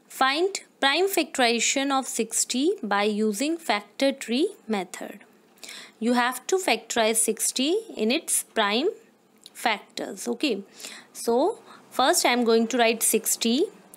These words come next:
then I will divide sixty as six into ten. Okay,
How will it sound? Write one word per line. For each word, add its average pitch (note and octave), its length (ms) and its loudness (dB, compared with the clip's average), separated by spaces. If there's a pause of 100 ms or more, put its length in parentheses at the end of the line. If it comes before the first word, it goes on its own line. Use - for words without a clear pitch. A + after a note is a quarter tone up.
(540)
then B3 440 2 (340)
I G#3+ 200 0
will E4+ 300 4 (440)
divide A3+ 580 2
sixty C4+ 840 -2 (1600)
as A#3+ 300 2
six - 520 2
into B3 440 2 (400)
ten. F#3+ 320 -2 (380)
Okay, C4 400 0